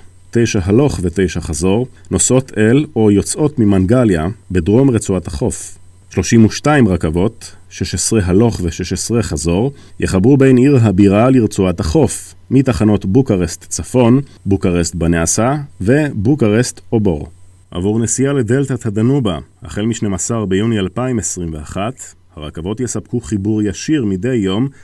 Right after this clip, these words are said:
בין תחנת בוקרשט צפון לתחנת העיר טולצ'ה וחזור. בנוסף, בכל יום, ארבע רכבות,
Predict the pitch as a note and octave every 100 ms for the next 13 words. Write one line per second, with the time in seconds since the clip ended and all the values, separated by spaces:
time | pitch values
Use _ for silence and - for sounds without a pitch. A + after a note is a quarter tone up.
0 | - A#2+ C3+ C3 A#2+ A#2 G#2 C#3+ A2 F#2+
1 | - - F#2 - G2+ A#2 D#3 D#3 - -
2 | G#2 G2+ F#2+ F#2 - G2+ F#2 - C#3+ D3
3 | - D2 - - A2 B2+ A2+ B2 D#2+ -
4 | _ G#2+ A#2 E3+ C#3 A2+ E2+ C#3 A#2 G#2
5 | A#2 D#3+ C#3+ - A#2+ D3 G#2 F#2 F2+ E2+
6 | G#2 - -